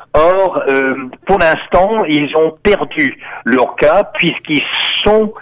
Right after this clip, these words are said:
dans une école catholique. On maintient qu'ils n'ont pas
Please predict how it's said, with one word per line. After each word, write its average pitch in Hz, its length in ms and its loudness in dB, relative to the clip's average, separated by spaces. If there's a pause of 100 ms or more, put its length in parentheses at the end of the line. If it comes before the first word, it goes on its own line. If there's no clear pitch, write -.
(140)
dans 202 480 2
une 143 140 2
école 117 560 0
catholique. 139 720 0 (380)
On 131 360 2
maintient 175 580 0 (140)
qu'ils 156 220 -2
n'ont 147 220 2 (100)
pas 185 340 0